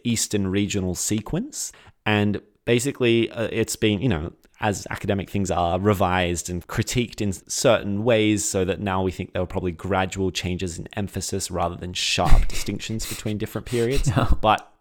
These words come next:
Speaker 1: more or less, it, it's, it's still used today as a way of understanding the sequence of tools, uh,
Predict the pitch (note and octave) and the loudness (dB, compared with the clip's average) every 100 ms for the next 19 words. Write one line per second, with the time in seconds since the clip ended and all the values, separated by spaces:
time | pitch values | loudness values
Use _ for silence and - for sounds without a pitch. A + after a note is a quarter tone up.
0 | - F3 D#3+ A2+ B2+ A#2+ - - - - | 2 6 6 6 6 2 -2 -10 -14 -10
1 | - _ - C3+ - - D#3+ - - F#3 | -10 _ -2 0 0 0 0 2 6 6
2 | D#3+ D3+ - A#2 A2+ G#2+ G2+ G2+ G2 G2 | 6 4 2 2 4 4 2 2 4 2
3 | F#2 F#2 - F2+ F2+ F2+ - F#2 E2+ E2+ | 0 -2 -2 0 0 -2 0 2 2 0
4 | E2 - G2+ F2 - - F#2+ F2 E2 - | -2 -2 -4 -4 -8 -6 -2 -2 -4 -8
5 | E2+ | -8